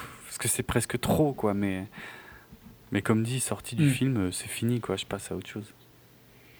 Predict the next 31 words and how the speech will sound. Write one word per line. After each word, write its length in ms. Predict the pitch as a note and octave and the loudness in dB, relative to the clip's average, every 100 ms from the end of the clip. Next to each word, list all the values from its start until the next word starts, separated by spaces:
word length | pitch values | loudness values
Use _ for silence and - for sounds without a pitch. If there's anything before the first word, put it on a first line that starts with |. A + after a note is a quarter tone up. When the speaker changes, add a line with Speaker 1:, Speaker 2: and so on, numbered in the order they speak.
| - - - - - | -20 -20 -20 -18 -8
Speaker 2:
Ouais. 80 | - - - - - - - - - | -8 -8 -18 -6 -6 -4 -8 -12 0
Euh, 440 | C3 B2 A#2+ A#2 | 4 6 6 4
non, 180 | A#2 A2 | 4 4
moi, 140 | A2+ A2+ | 4 4
je, 440 | B2+ A2+ A2 A2 | 4 6 6 6
je 120 | B2+ | 8
le 200 | A#2 A2 | 8 8
conseille, 400 | - E3+ D3 - | 10 10 10 8
je 140 | C#3+ C#3+ | 8 10
le 100 | C#3+ | 10
conseillerais 460 | D#3 D3+ D3+ D3+ | 8 10 10 10
carrément 340 | D3+ C3 C3 B2 | 8 8 8 6
pas, 140 | A2+ | 4
hein. 80 | G#2 | 4
Je 80 | - | 2
trouve 160 | - A2+ | 4 6
Speaker 1:
Ah 40 | |
Speaker 2:
vraiment 160 | A#2 A#2 | 8 8
Speaker 1:
bon, 60 | B2 | 8
à 60 | |
ce 40 | A#2+ | 6
Speaker 2:
que 60 | |
Speaker 1:
point, 100 | C#3 | 6
Speaker 2:
c'était 200 | B2 A2 G#2 | 4 2 2
Speaker 1:
ah 60 | |
ouais. 60 | G#2 | 4
Speaker 2:
mauvais. 360 | A#2 A2+ A2 - B2 | 4 6 4 2 2
Ouais, 100 | A2 - | 2 0
ouais. 60 | - | -4
Speaker 1:
Ok. 140 | - - - - - - - - - - - A2 | -4 -8 -12 -16 -10 -8 -6 -8 -10 -12 -10 0
Speaker 2:
Euh, 1200 | A#2+ A2+ A2+ A2 A2 G#2+ G#2+ G#2+ G#2+ G#2+ A2 | 4 4 4 4 4 2 0 0 -2 -2 -2